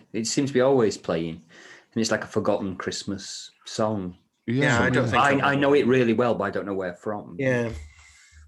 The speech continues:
Speaker 3: I don't know it. Um, the White Horses, that was a good one. Really
Speaker 1: Mm.
Speaker 3: enjoyed that. Um, I th-, the, the Flaming Lips, I,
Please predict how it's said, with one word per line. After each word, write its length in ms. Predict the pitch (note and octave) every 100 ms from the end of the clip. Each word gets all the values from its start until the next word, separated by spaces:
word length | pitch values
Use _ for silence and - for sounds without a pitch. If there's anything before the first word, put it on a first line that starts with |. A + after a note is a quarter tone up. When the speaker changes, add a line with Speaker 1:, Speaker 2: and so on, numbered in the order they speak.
| _ _
Speaker 3:
I 160 | - A2+
don't 240 | G#2+ F#2+
know 140 | E2+ F2 F#2
it. 80 | - - - - - _
Um, 540 | A2+ G#2+ G#2+ G#2+ G#2 - -
the 80 | C3
White 280 | B2 C#3 A#2+
Horses, 580 | A#2+ A#2+ A2+ - G2 -
that 160 | G#2+
was 120 | G#2
a 40 | G2+
good 180 | G2+ F2+
one. 200 | G2 F2+ _ _
Really 220 | A#2 G#2+ G2+
Speaker 1:
Mm. 40 |
Speaker 3:
enjoyed 340 | G2 G2+ G2 -
that. 320 | G2+ G2 - _ - - - _
Um, 240 | A2 B2+ B2 -
I 60 | -
th-, 360 | - - - - _ _ _
the, 160 | - - _ -
the 80 | C#3+
Flaming 580 | - D#3+ G3 G3 F#3 E3
Lips, 760 | F3+ D3 - - - - - _ _ _ - - _ _ _ _ _ _ _ _ _ _ _ _ _ _ _
I, 140 | -